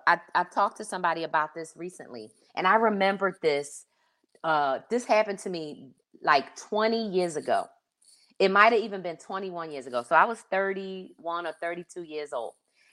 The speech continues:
And I loved this nonprofit. This was, this nonprofit, oh, and if I say it, you, you'll know it. Is there a great nonprofit in Delaware? I love them. And I wanted to work for them so bad.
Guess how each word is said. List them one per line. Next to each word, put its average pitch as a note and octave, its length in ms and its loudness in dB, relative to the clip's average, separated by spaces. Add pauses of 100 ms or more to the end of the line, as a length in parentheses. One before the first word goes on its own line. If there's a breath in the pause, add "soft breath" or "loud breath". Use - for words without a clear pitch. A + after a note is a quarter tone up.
(100)
And E3+ 340 -4
I G3 180 2
loved F#3 920 0 (800 soft breath)
this G#3 240 -2
nonprofit. F3+ 960 -2
This A#3+ 220 -2
was, G3+ 240 -2 (340)
this B3+ 200 -6
nonprofit, G3+ 840 -2 (460 loud breath)
oh, D4+ 300 10 (360 loud breath)
and A3 100 2
if G3+ 100 -6
I G#3 100 6
say B3 400 -2
it, - 100 -6 (360)
you, G#3+ 300 -8
you'll A#3+ 240 -2
know A3+ 300 2
it. A3+ 140 -2
Is A#3 100 -4
there A#3 220 2
a F#3+ 60 -8
great G#3+ 300 -4
nonprofit G#3 600 -2
in G#3 180 -10
Delaware? F#3 600 -6
I G3 160 -2
love F3+ 320 -2
them. B2+ 160 -16 (340)
And G3 120 -2
I A3 100 6
wanted A#3 340 -4
to G#3+ 100 -10
work G3+ 280 -8
for F#3+ 100 -14
them E3+ 160 -8
so G#3+ 380 -6
bad. E3+ 340 -6